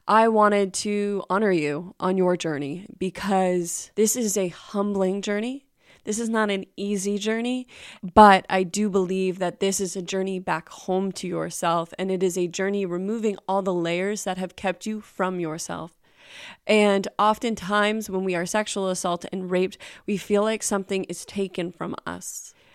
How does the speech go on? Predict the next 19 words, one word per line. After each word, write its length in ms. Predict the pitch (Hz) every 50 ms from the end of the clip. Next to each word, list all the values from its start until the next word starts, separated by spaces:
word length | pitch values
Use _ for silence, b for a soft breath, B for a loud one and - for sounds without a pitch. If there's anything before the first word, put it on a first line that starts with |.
| b b b
I 120 | - 202
think 200 | 196 220 240 220
this 180 | 220 220 208 -
is 140 | 214 185 -
true 200 | - 214 202 190
for 160 | - - 196
a 80 | 196 185
lot 260 | 180 175 175 175 180
of 120 | 175 180
different 340 | - 175 170 - 175 - -
traumas, 540 | - - 180 156 156 160 160 160 165 - -
that 240 | 180 170 - - _ _ _ -
we 160 | - 208 208
feel 260 | 190 - - 220 208 190
different 480 | 170 - - 196 - - 202 190 - _ -
afterwards. 720 | - 156 170 170 - - 180 165 156 170 165 165 160 -
We 120 | - 208 180
feel 300 | - - 196 202 202 196
like 300 | 196 185 175 170 _